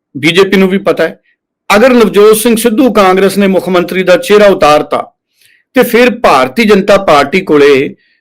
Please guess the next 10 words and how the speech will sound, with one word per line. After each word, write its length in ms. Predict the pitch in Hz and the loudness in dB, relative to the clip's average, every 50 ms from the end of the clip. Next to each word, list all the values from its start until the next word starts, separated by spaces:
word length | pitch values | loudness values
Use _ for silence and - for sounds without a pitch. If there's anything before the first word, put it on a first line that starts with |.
| _ _ - | _ _ -6
ਨਵਜੋਤ 480 | 147 156 156 147 139 160 180 202 208 202 | -2 -2 -2 -2 -2 0 2 2 2 0
ਸਿੰਘ 220 | - - 233 214 220 | 0 -2 -2 -2 -2
ਸਿੱਧੂ 360 | - - 226 214 226 269 262 | -4 -4 -4 -2 0 0 2
ਦੇ 140 | 214 226 226 | 2 2 2
ਮੁਕਾਬਲੇ 640 | 214 202 208 - 170 160 156 160 170 190 202 196 | 2 0 0 0 0 2 2 2 0 0 0 2
ਦੇ, 360 | 190 202 196 196 196 - - - | 2 2 4 4 2 2 0 -4
ਮੁਕਾਬਲਾ 520 | 139 135 - 147 139 139 147 160 185 202 202 | -6 -8 -4 -2 0 0 2 2 2 2 2
ਕਰਨ 260 | 196 196 185 180 190 | 2 2 0 0 2
ਦੇ 100 | 190 196 | 0 0
ਲਈ, 320 | 190 175 165 170 147 127 | 0 0 0 -2 -4 -8